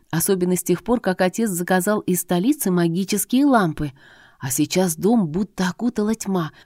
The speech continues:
как бывает, когда накрывают клетку с поющей птицей платком, чтобы та замолчала,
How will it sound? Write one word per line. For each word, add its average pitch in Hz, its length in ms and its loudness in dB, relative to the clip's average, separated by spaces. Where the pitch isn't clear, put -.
как 143 180 -10
бывает, 160 440 2
когда 165 280 0
накрывают 165 600 2
клетку 180 420 -2
с - 100 -4
поющей 170 520 -2
птицей 240 420 -4
платком, 208 560 0
чтобы 165 300 -2
та 185 180 0
замолчала, 202 720 0